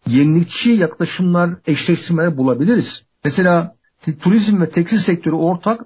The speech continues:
özel etkinlik ve festivaller düzenleyebilir. Ve bu etkinlikler için özel tasarlanmış kıyafetler ve aksesuarlar üretebilir tekstil sektörü. Yapmıyor mu? Yapıyor ama bu konuda çok yoğunlaşmış olarak değil. Bir talebi karşılamak için bunu yapıyor.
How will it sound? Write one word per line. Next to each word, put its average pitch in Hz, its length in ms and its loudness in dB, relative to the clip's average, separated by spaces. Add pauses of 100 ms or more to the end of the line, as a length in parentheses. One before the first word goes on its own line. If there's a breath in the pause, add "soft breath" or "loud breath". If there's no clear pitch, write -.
özel 156 280 0
etkinlik 202 500 0
ve 143 100 -2
festivaller 160 720 -2
düzenleyebilir. 160 720 0 (120)
Ve 151 160 -2
bu 247 160 2
etkinlikler 165 520 -2
için 147 220 -4
özel 180 240 0
tasarlanmış 185 720 -2 (140)
kıyafetler 202 920 -2
ve 190 40 -2
aksesuarlar 170 760 -2
üretebilir 214 460 2
tekstil - 340 -4
sektörü. 120 680 -8
Yapmıyor 226 420 0
mu? 220 80 0
Yapıyor 208 440 0 (260 soft breath)
ama 170 320 0 (420)
bu 165 340 2
konuda 226 480 2
çok 196 280 -4
yoğunlaşmış 180 640 0
olarak 170 400 -2
değil. 135 340 -2 (260)
Bir 226 160 2
talebi 165 360 0
karşılamak 143 520 -2
için 123 200 -4
bunu 113 140 -2
yapıyor. 107 400 -4